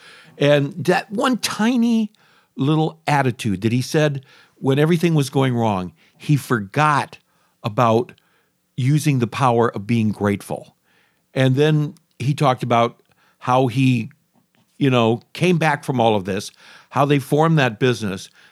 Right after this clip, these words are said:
And then he, there was a slide that he showed of him and Natalie out in their yard on Clearwater Beach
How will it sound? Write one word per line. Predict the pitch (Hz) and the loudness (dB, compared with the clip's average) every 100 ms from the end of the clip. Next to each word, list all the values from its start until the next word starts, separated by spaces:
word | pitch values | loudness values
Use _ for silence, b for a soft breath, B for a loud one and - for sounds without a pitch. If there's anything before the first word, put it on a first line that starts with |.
| b | b
And | 131 127 | -2 2
then | 160 175 165 - - | 2 0 -2 -6 -10
he, | 113 139 131 | -4 0 0
there | 123 | 0
was | 120 110 | 0 -2
a | |
slide | 110 - 139 139 147 | -6 -4 0 0 0
that | 131 | -2
he | 110 | -2
showed | 95 127 107 104 101 b b b | -4 0 2 0 -4 b b b
of | b 110 | b -4
him | 160 165 | 0 2
and | 147 | 2
Natalie | 131 127 120 98 95 - | 2 0 0 -2 -4 -4
out | 123 139 | 0 2
in | 143 135 | 2 2
their | 117 | 2
yard | 110 110 113 113 80 69 71 - b b b | 2 2 2 2 0 -6 -12 -20 b b b
on | 123 139 | -4 -2
Clearwater | 139 - 180 170 160 127 | -2 -2 0 2 2 0
Beach | 95 135 101 78 - | 0 0 0 -4 -8